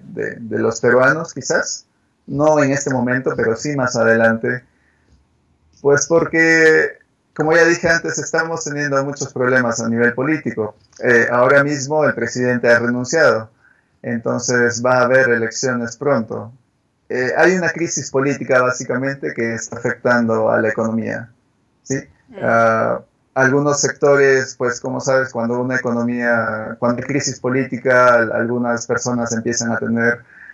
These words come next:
Speaker 1: ah, nervios, eh, se ponen nerviosas y no quieren gastar tanto, otras que pensaban invertir en un negocio ya no van a invertir. Entonces eso hace que de repente, eh, en general,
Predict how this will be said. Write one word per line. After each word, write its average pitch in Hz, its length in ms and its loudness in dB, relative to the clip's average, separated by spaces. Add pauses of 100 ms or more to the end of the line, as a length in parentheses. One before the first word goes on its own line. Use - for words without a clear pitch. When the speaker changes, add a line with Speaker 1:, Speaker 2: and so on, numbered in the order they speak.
(240)
Speaker 1:
ah, 113 580 2 (140)
nervios, 135 1200 2
eh, 113 320 2
se 113 120 -8
ponen 127 260 0
nerviosas 135 560 0
y 127 60 -4
no 117 120 -4
quieren 113 280 -2
gastar 113 340 -2
tanto, 139 560 2
otras 123 340 -2
que - 100 -10
pensaban 120 480 -2
invertir 117 440 0
en 123 100 2
un 127 120 -2
negocio 135 460 0
ya 120 160 2
no 113 260 -2
van 113 180 0
a 117 60 -2
invertir. 170 560 -4 (460)
Entonces 127 520 0
eso 131 320 2
hace 127 280 2
que 113 100 -4
de 113 180 2
repente, 117 480 -2
eh, 113 720 0
en 120 100 -2
general, 151 640 2